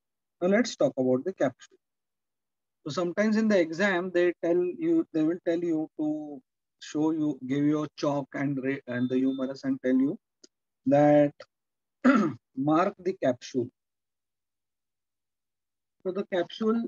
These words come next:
is formed in such a way, actually, that here above, uh, <clears throat> the trochlea, there is a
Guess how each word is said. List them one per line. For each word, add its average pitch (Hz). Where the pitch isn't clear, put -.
is 202
formed 196
in 196
such 175
a 196
way, 151
actually, 135
that 175
here 190
above, 185
uh, 285
<clears throat> -
the 147
trochlea, 143
there 135
is 139
a 151